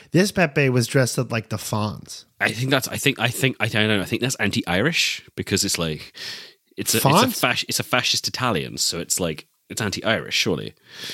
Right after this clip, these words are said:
Speaker 1: Okay. Well, that's, I'm not even gonna bother unpacking that 'cause we got a lot to go through here. Okay. So there was a lot of, okay, this was the really weird art trend there, actually, which was there were multiple pictures of Frida Kahlo,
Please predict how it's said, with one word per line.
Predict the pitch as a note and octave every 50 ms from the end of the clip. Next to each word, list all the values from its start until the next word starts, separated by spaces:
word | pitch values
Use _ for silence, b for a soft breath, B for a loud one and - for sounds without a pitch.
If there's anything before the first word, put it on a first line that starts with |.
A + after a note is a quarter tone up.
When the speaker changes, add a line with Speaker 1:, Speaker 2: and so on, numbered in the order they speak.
| B B B -
Speaker 1:
Okay. | - A#2+ - A2 G2 E2 D#2
Well, | - - A#2+ B2+ G2+
that's, | G2 C3+ D#3 D3+ C#3+ - - - - D2 C2+ D2+
I'm | A#2+ D3+ E3+
not | F3 E3+
even | D#3+ C#3+
gonna | D3 C3
bother | A#2 G#2+ C3 C3 C3 B2+ A#2
unpacking | A2 G2 A#2+ B2 A2+ A2 - A2+ G#2
that | F#2+ F2 - -
'cause | - A2+ B2
we | C#3
got | D3+ D3
a | C3+
lot | C3 B2+ A#2+ -
to | -
go | G#2 A#2 G#2+ G2+
through | - G#2+ G2+
here. | G2 - - - -
Okay. | B2+ A#2+ A#2+ G#2
So | - - C#3 C3 B2 A#2 B B B B B B B B B B B B - - _ _ -
there | A#2 B2 C3 E3+ F#3 F3+
was | E3+ E3 G3 G#3 A3+ B3 C4 A3+ - - -
a | E3 F3
lot | E3+ E3 D3 B2+ A#2+ C3+ E3 G3+
of, | A#3 A3+ F#3+ -
okay, | - C3+ - B2
this | B2 F#3 A#3+ -
was | D4+ D4+ B3+ F3+
the | G#3 F#3
really | D#3 D#3+ F3 F#3 F3 E3+ D3
weird | C3+ C3 C#3 C#3 C3+ C3+ - -
art | B2+ B2 B2 - -
trend | - A2+ G#2 G#2 G#2 G2
there, | F2 D#2+ - -
actually, | G#2+ G#2+ G#2+ - - - D2 C2 - - B B B B B -
which | C#3 C#3+ C#3+
was | E3 E3 D#3 C3
there | C3+ E3+ E3+
were | E3+ E3 D#3+
multiple | D3+ C#3 C#3 C3+ C3+ C#3 D#3 F3+ F3+ - A#3 F#3+ A#3 A#3+ A#3+ A#3+ A3 - _ _ b b b b b b _ -
pictures | - F#3+ - - - G3 G3 - G#3 G#3 - -
of | - C#3+ C#3+ A#2+
Frida | - - - - - D3 D3 D#3+ D#3+ D#3 -
Kahlo, | - - - A2+ A2 B2+ E3 G3+ A#3 B3+ B3+ B3 A3 -